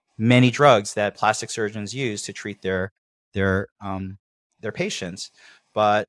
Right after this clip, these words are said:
if you were to ask them, like, "What kind of problems could you have with it?" there aren't that many.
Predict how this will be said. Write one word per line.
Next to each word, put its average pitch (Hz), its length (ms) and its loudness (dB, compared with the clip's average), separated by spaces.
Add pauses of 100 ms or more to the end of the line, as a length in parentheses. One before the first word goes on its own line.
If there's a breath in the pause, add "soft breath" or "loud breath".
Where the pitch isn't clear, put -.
if 127 160 -8
you 135 100 -2
were 139 120 4
to 120 120 -2
ask 165 360 0
them, 101 240 0
like, 101 180 -6
"What 120 160 0
kind 139 220 -2
of - 40 -8
problems 117 560 -2
could 113 220 -10
you 104 80 -10
have 92 300 -6
with 135 160 -10
it?" 160 240 -4
there 143 240 -4
aren't 165 240 0
that 113 180 -2
many. 95 400 -6